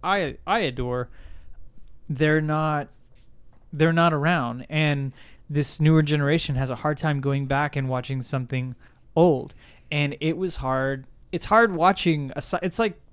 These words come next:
I, I can appreciate Dracula, and we watched it, but I can see how it would be hard to hold somebody's attention when there's no music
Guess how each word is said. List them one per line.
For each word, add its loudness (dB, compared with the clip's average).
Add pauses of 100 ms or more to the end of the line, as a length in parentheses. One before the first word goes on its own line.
(300)
I, 6
I 2
can 0
appreciate 2
Dracula, -4
and -4
we 0
watched 0
it, -2 (840)
but 6 (360)
I 4
can 2
see 0
how 2
it 0
would -2
be -2
hard -2 (1040)
to 2
hold 0
somebody's -2
attention -4
when -2
there's -4
no 2
music -2